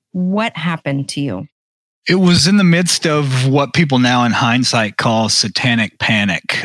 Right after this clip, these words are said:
Speaker 2: Uh, it was a time period in the U S whenever lots of people, not just in the South, uh, but across the country and places you wouldn't even expect it,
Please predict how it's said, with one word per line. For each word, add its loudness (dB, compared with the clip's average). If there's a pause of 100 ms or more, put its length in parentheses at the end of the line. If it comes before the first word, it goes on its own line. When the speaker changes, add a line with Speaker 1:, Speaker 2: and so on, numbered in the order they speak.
Speaker 2:
Uh, -2
it -10
was -4
a -2
time 0
period 0
in 2
the 2
U 2
S -2
whenever 0 (360)
lots 0
of -8
people, 0
not 0
just -2
in 2
the -2
South, -2 (100)
uh, 0
but -4 (500)
across 0
the -8
country 0
and -2
places 0
you 2
wouldn't 0
even 0
expect -2
it, -4